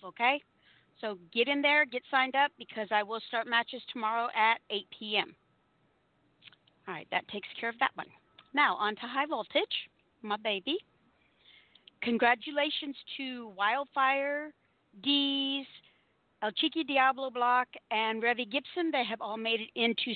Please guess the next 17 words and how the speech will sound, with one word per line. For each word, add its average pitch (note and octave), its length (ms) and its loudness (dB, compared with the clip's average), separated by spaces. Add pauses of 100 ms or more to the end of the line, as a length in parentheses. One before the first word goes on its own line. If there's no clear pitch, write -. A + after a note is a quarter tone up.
season A3+ 320 2 (100)
fifteen. - 640 2 (800)
The A3 140 -4
tournaments A#3+ 460 2
were A3+ 140 2
started A3 420 4
last G3 360 4
night. A#3+ 340 2 (640)
We A#3+ 140 -2
have A#3 640 4 (200)
three C#4+ 180 2
people D4+ 520 0
already C4+ 320 0
moving C4 360 -4
on A#3+ 260 -2
into D#4+ 400 -4
the C#4 80 -2